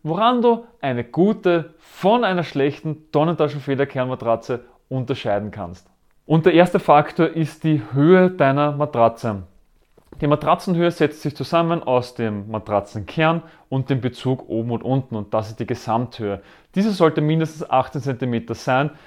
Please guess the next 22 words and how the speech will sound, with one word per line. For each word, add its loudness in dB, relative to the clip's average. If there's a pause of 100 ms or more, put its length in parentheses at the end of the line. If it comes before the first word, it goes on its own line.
(180)
ist -4
sie 0
nämlich 0
niedriger, 0 (400)
kann -2
dein -2
Körper 4
nicht -4
tief -2
genug -2
in -4
die -4
Matratze -2
einsinken. -6 (360)
Ab 0
fünfundzwanzig 0
Zentimeter -2
spricht -2
man -6
von -4
einer -2
Premiumhöhe 0